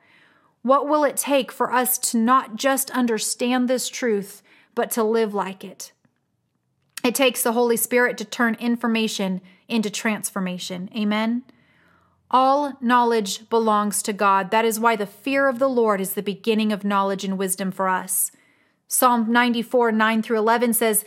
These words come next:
"Does he who fashioned the ear not hear? Does he who formed the eyes not see?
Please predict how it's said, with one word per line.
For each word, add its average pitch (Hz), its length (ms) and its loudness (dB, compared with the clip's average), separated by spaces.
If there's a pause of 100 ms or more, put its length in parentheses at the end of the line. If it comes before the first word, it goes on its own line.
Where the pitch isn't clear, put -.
(240)
"Does 247 200 2
he 277 200 -2
who 254 120 0
fashioned 247 560 2
the 226 300 -4
ear 233 180 4
not 220 340 0
hear? 233 360 0 (240)
Does 233 200 2
he 285 180 0
who 262 160 0
formed 262 380 2
the 233 200 0
eyes 226 320 2
not 240 220 2
see? 247 360 -2